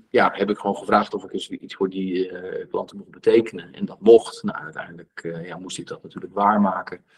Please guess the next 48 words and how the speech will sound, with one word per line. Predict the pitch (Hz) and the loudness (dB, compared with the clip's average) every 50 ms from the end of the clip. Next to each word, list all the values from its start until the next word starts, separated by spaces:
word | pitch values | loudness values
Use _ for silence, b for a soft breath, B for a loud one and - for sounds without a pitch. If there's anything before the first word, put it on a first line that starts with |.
| B B B B B B B _ | B B B B B B B _
En | - 95 85 | -14 -14 -10
daar | 80 85 82 85 | -10 -10 -10 -10
heb | 90 82 | -6 -8
ik | 90 - | -8 -6
dan | - 82 85 | -6 -10 -8
van | 85 87 | -6 -4
mijn | 90 95 110 107 | 0 2 2 2
kant | 107 98 95 - | 2 0 -2 0
voor | - 92 90 - | 0 0 0 0
gezorgd | - - 95 90 90 87 - | -4 -2 -2 -2 -2 -2 -4
dat | - 92 - | -8 -8 -8
dat, | - 87 85 - - - | -8 -12 -12 -14 -14 -14
eh, | 90 87 82 | -14 -12 -10
dat | 87 85 - | -10 -10 -10
het | _ - - | _ -18 -10
gelukt | - 82 85 98 107 - - | -6 0 2 2 0 0 -2
is. | - - - - b b b b b b | -8 -8 -8 -14 b b b b b b
En | - - | -10 -6
toen | - 92 | -4 -2
ben | 90 85 | 0 0
ik | 87 87 - | 0 0 0
ook | 87 85 85 | -2 -2 -2
begonnen | 82 82 - 87 87 87 87 | -6 -4 -4 -4 -4 -4 -6
met, | 85 87 - - | -8 -12 -12 -10
ja, | - 85 73 73 71 | -10 -10 -10 -10 -12
adverteren | - - - - - - - - 82 82 85 82 85 90 | -12 -12 -12 -10 -12 -12 -8 -6 -6 -6 -6 -6 -4 0
en | 98 | 4
mond-op-mond | 104 104 104 - 104 95 87 85 85 85 | 4 4 4 2 -2 -4 -4 -4 -4 -4
reclame. | - 85 - - 85 80 78 78 80 80 80 78 78 - | -6 -8 -6 -6 -6 -6 -6 -6 -8 -8 -10 -12 -14 -16
En | - 82 82 82 - | -20 -20 -20 -20 -20
ja, | - 82 80 - | -20 -20 -20 -14
doordat | - 87 87 87 - | -14 -10 -10 -10 -12
ik | - - | -12 -12
hier | - 87 85 | -10 -10 -8
zelf | 87 90 90 90 - | -6 -6 -6 -6 -6
al | 92 | -6
mijn | 90 92 85 90 | -6 -4 -4 -4
hele | 87 90 90 | -4 -4 -2
leven | 90 92 92 95 92 - 92 90 90 87 87 - | -2 -2 -2 -2 -2 -2 -2 -2 -2 -2 -2 0
woon | 101 95 95 95 95 92 | 2 4 4 4 2 0
en | 87 87 - | -2 -6 -10
actief | - - - 110 107 - | -12 -6 -4 -4 -2 0
ben, | - 98 92 90 92 95 | 2 2 2 2 0 -8
zowel | 92 - 87 87 85 | -8 -8 -8 -8 -6
sociaal | - - 95 90 - - 90 87 87 87 87 - | -4 -2 -2 -2 0 -2 -2 -2 -2 -6 -8 -12
als, | - - - - - - 90 | -14 -14 -14 -16 -10 -8 -8
eh, | 90 90 90 _ b b b b b b b b b b _ _ - - | -8 -8 -10 _ b b b b b b b b b b _ _ -18 -16
eh, | - - - - - 82 85 87 87 85 - | -16 -16 -16 -18 -20 -20 -20 -20 _ _ -18